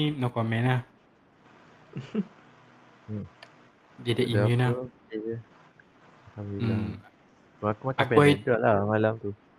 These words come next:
Speaker 2: Sebab aku
Speaker 1: Oh,
Speaker 2: ada
Speaker 1: makan
Speaker 2: sakit.
Speaker 1: siap-siap?
Speaker 2: Sakit tempat cucuk tu lah.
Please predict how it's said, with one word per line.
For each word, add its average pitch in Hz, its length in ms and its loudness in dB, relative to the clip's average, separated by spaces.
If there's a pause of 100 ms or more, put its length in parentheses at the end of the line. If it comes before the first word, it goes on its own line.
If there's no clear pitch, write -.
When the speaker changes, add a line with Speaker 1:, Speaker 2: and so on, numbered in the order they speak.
(440)
Speaker 2:
Sebab 101 180 -2
aku 98 120 -4
Speaker 1:
Oh, 107 80 4
Speaker 2:
ada 104 100 4
Speaker 1:
makan 110 160 2
Speaker 2:
sakit. 101 140 6
Speaker 1:
siap-siap? 135 320 4 (880)
Speaker 2:
Sakit 98 580 -4 (380)
tempat 104 200 -6
cucuk 104 320 -6
tu 139 120 -2
lah. 113 180 0